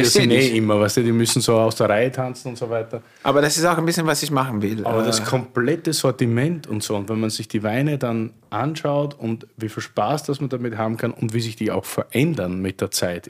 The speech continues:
Speaker 2: im Glas, also wenn man so Flaschen nah trinkt, ist hervorragend. Das kann man super trinken.
Speaker 1: Ma-, äh, der, der Ziel ist auch ein bisschen so l-, leise Weine zu machen, nicht
Speaker 2: Mhm.
Speaker 1: so laute, nicht so
Speaker 2: Ja.
Speaker 1: schreiende. Ähm, deswegen ist oft, äh, so, dass,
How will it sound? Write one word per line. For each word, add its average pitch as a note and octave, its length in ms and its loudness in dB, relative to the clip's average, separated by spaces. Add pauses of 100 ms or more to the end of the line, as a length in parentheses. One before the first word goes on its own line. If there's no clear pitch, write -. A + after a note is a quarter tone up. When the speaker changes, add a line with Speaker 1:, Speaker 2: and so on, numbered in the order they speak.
Speaker 2:
im A#2+ 180 0
Glas, G#2+ 400 -4
also G2 140 -6
wenn F#2+ 100 -4
man F#2+ 80 -4
so G#2 140 -8
Flaschen G2+ 420 -6
nah G2+ 140 -8
trinkt, G2+ 280 -6 (380)
ist - 140 -10
hervorragend. F2 720 -8
Das - 120 -6
kann F#2+ 200 -8
man F2+ 100 -8
super - 320 -14
trinken. - 220 -20 (240)
Speaker 1:
Ma-, - 100 -4
äh, - 180 -8 (220)
der, A#2+ 200 0
der A#2 140 0
Ziel C#3+ 200 2
ist B2 80 2
auch A2 100 2
ein A2 80 -2
bisschen G#2 220 0
so G#2+ 180 2
l-, F#2+ 340 -2 (1200)
leise A2+ 720 -2
Weine G2+ 400 -4
zu - 140 -8
machen, G2+ 400 -8
nicht A2+ 160 -6
Speaker 2:
Mhm. A2 60 -2
Speaker 1:
so A2 300 2
laute, G#2 580 -2
nicht A2 180 -2
so A#2 120 2
Speaker 2:
Ja. A2+ 60 0
Speaker 1:
schreiende. A2 600 2 (760)
Ähm, G2+ 480 -2
deswegen A#2 460 0
ist A2 180 0
oft, B2+ 300 0
äh, A#2 240 4
so, A#2+ 200 2
dass, A#2 320 0